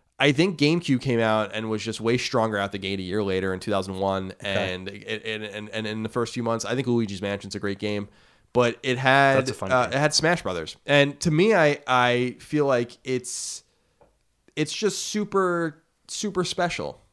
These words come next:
Speaker 1: and worth a lot of praise.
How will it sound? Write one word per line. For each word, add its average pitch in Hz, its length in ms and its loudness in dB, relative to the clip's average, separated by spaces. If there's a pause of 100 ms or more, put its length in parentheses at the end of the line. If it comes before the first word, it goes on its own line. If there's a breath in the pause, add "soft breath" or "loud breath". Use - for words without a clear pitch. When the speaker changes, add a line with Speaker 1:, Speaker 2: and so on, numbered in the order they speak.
(260)
Speaker 1:
and 113 720 -4 (180)
worth 135 560 -2
a 123 80 -2
lot 117 360 4
of 107 640 -2 (640)
praise. 95 720 -4